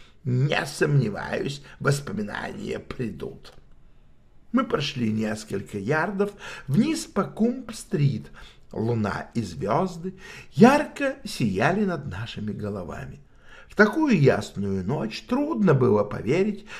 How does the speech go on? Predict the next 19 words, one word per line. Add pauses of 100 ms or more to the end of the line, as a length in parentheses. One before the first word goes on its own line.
что
вокруг
могут (180)
бродить
призраки
и
привидения, (320)
если
таковые (320)
вообще
существуют. (420)
Я
не
сомневался, (360)
что
все (120)
очевидцы (120)
искренне
клялись,